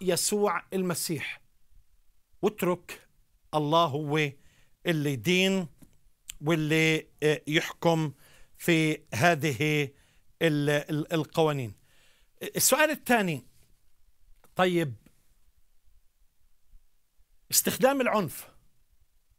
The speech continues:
ماذا لو أراد الغرب يستخدم نفس الأسلوب ونفس الطريقة، العنف؟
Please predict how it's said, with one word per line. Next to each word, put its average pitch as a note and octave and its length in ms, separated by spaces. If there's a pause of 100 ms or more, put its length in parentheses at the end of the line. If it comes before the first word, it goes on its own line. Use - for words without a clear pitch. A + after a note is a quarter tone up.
(460)
ماذا C4+ 280
لو A#3+ 200
أراد G3+ 280
الغرب E3+ 420 (760)
يستخدم G3+ 720 (500)
نفس F#3+ 280
الأسلوب F3+ 640 (640)
ونفس E3+ 320
الطريقة، D3+ 600 (320)
العنف؟ D#3 500